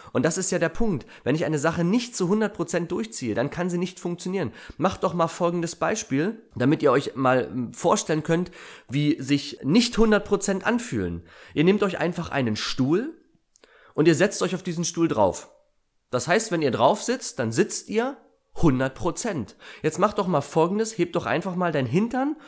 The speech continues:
um zwei Zentimeter von diesem Stuhl nach oben.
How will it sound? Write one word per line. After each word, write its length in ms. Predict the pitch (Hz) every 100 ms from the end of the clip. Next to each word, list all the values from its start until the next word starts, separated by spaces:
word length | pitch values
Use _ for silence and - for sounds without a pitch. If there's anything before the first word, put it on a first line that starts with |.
| - -
um 140 | 156
zwei 260 | - 143 208
Zentimeter 480 | 214 202 185 185 185
von 140 | 175
diesem 200 | 160 160
Stuhl 280 | - 180 165
nach 160 | 165
oben. 440 | 135 196 185 104